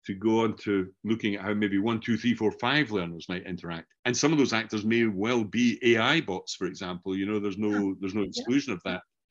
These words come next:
Speaker 1: Pask would have thought generative A I was absolutely fantastic because it was conversational.
Speaker 2: Yeah.
Speaker 1: And it was what he had been working w-, with and towards all of his life. So I think there's a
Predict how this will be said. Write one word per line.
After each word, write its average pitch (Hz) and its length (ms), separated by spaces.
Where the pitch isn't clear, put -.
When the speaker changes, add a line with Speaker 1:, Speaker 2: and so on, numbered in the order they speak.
Speaker 1:
Pask - 320
would 104 100
have 92 140
thought - 300
generative 98 440
A 98 120
I 95 180
was 92 240
absolutely 117 480
fantastic 98 600
because 90 240
it - 80
was 82 120
conversational. 82 720
Speaker 2:
Yeah. 185 260
Speaker 1:
And 98 100
it - 140
was 95 140
what 85 160
he 101 100
had 90 140
been 87 180
working 90 580
w-, 95 360
with 98 260
and 87 260
towards 107 540
all 95 160
of 82 100
his 82 160
life. 87 300
So 175 520
I 123 80
think 180 300
there's 110 180
a 101 160